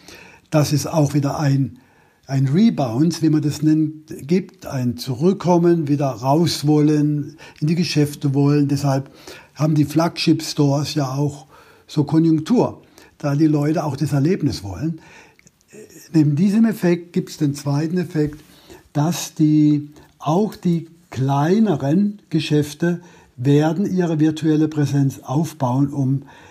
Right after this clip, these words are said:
in einem ähnlichen Fall, mag hoffentlich so bald nicht kommen,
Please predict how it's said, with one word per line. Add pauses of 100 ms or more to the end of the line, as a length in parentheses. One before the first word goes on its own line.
in
einem
ähnlichen
Fall, (960)
mag
hoffentlich
so
bald
nicht
kommen,